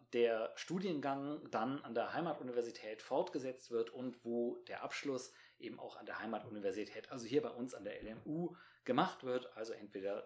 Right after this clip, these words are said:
der Bachelor oder das Lehramt oder der Master dann hier abgeschlossen wird. Die andere Variante, was, äh, Frau Sigala gerade als, äh, Double Degree genannt hat,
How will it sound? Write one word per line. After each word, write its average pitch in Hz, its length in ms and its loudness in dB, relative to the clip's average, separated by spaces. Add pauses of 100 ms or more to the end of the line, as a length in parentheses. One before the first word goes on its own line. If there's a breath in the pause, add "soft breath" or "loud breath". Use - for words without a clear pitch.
der 104 280 -8 (140)
Bachelor 95 580 -6
oder 123 440 6
das 147 200 -2
Lehramt 113 420 -10
oder 120 340 6 (540 loud breath)
der 110 180 2
Master 101 720 0 (120)
dann 98 160 -6
hier 143 320 4
abgeschlossen - 580 -8
wird. - 240 -10
Die 262 220 0
andere 233 340 4
Variante, 151 640 0 (320 loud breath)
was, - 340 -4
äh, 117 180 -6
Frau 123 180 -8
Sigala 117 640 -8
gerade 107 500 -6
als, - 380 -6
äh, - 200 -10
Double 190 220 4
Degree 165 520 2 (380 loud breath)
genannt 139 440 6
hat, 131 320 -2